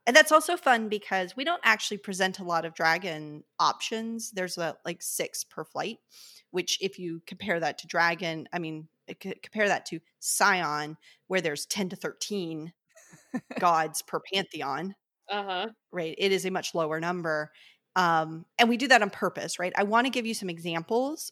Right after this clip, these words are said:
Speaker 1: of what a dragon would look like in this, in this flight, but I also want you to make up, I want you to find dragons in mythology that inspire you. I want you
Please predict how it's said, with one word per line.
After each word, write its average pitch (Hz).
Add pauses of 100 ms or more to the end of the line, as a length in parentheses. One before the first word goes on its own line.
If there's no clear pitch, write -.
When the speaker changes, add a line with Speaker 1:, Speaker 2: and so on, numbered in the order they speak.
Speaker 1:
of 185
what 175
a 185
dragon 165
would 160
look 160
like 214
in 175
this, 160 (240)
in 190
this 165
flight, 196 (400)
but 214
I 220 (120)
also 220
want 208
you 196
to 190
make 175
up, 170
I 185
want 185
you 180
to 185
find 180
dragons 165
in 165
mythology 160
that 156
inspire 175
you. 175
I 156
want 160
you 165